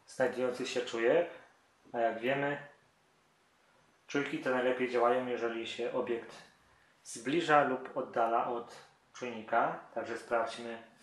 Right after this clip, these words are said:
jak wykonam krok w przód. Od razu zadziałały, prawda?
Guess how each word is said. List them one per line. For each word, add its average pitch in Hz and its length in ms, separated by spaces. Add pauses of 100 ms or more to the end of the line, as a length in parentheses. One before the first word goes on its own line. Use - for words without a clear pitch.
(180)
jak 107 260
wykonam 107 500 (140)
krok 110 240
w - 60
przód. - 480 (1400)
Od 120 120
razu 139 260
zadziałały, 123 540
prawda? 110 460